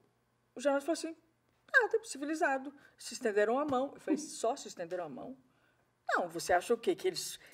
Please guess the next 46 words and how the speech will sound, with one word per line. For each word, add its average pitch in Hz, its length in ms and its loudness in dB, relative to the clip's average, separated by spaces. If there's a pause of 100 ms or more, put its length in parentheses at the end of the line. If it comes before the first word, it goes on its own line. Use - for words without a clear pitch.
(160)
que, - 140 -12
que, - 300 -18
que - 180 8
a 220 40 10
Pagu 208 340 6
ia 220 140 8
fazer 196 260 4
esse - 160 0
tipo?" - 280 -8 (380)
Eu 294 60 -10
falei, 320 220 -2 (800)
eu 294 60 -14
falei, 311 320 -4
"Não, - 280 0 (180)
ó, 285 120 4
Janotti, 165 360 -4
seguinte, 175 460 -8
eu 339 140 2
não 359 320 4
acredito 220 760 -4 (520)
que - 80 0
essa 320 220 6
mulher, 190 480 6
que 254 80 6
é 294 80 8
mãe, 240 420 6
que 214 140 -4
deu 233 160 12
à 254 60 10
luz, 208 300 4
esse, 196 200 0
que - 180 -10
isso 294 220 -2
não 359 240 2
tenha 359 420 6
mexido 330 640 0
com, 294 220 0
com 254 200 4
ela, 247 320 6 (300)
isso 339 240 2
mexeu 349 460 6
com 302 180 2
ela 277 160 6
de 254 80 4
alguma 262 220 6
maneira." 254 480 6